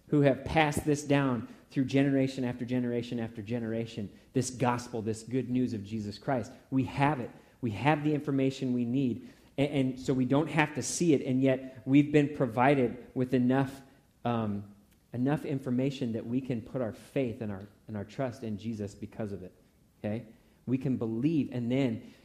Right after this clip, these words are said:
in the midst of that believing, God reveals more and more and more, uh, of who he is to us, okay?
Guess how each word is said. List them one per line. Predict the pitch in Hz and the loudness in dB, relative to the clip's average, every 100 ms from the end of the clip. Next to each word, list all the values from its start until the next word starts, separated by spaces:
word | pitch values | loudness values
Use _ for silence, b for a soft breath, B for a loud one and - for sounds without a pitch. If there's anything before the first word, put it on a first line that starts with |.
| B - | B 0
in | 127 | 2
the | 117 | 2
midst | 123 143 139 | 4 2 2
of | 120 | -2
that | 113 - | -2 -4
believing, | 107 104 120 110 | -6 -2 -2 -2
God | 101 110 | -4 -4
reveals | 107 107 107 113 110 | -4 -4 -4 -6 -4
more | 107 113 110 | -6 -4 -6
and | 107 104 | -6 -4
more | 107 101 92 | -4 -6 -8
and | 101 | -10
more, | 101 113 87 - b b b _ _ | -6 -6 -6 -10 b b b _ _
uh, | 107 - | -6 -6
of | 101 - 131 | -10 -10 -6
who | 113 | -6
he | 110 | -6
is | - 110 107 - | -4 -4 -4 -8
to | 117 98 | -8 -8
us, | 85 - - _ _ _ _ _ _ _ _ _ - | -10 -20 -20 _ _ _ _ _ _ _ _ _ -10
okay? | 104 120 123 | -4 0 0